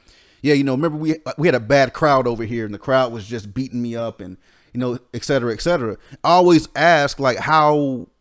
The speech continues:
were you?" And, like, in my mind, right? I'm like, "Well, how did you do? Like, what, what was it about you that made the crowd turn against you? Were you not funny?" And then you be-, you began, like you just said, attacking the crowd?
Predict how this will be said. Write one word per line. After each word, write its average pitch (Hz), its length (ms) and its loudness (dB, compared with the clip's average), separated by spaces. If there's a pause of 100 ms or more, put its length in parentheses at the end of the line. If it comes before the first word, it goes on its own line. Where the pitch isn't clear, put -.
(120)
were 147 280 2
you?" 120 300 -10 (160)
And, 180 80 2
like, 214 100 2
in 202 60 0
my 175 100 4
mind, 120 420 -2
right? 127 160 2
I'm 139 140 0
like, 127 240 -2
"Well, 123 100 -2
how 160 200 2
did 147 160 -4
you 139 80 -4
do? 123 320 -8
Like, 85 200 -10 (140)
what, 131 240 -4
what 170 160 4
was 165 160 0
it 156 60 -4
about 139 260 2
you 131 340 -6 (440)
that 127 120 -2
made 151 180 2
the 160 60 -2
crowd 147 420 2
turn 143 220 0
against 127 320 -4
you? 113 140 -8
Were 127 100 0
you 147 100 0
not 120 200 -4
funny?" 165 380 -6 (380)
And 131 140 -2
then 143 100 0
you 147 80 -6
be-, 131 280 -4
you 135 100 -6
began, 139 540 0 (840)
like 135 220 0
you 160 80 -4
just 143 160 0
said, 127 160 0
attacking 147 460 2
the 113 80 -6
crowd? 180 440 2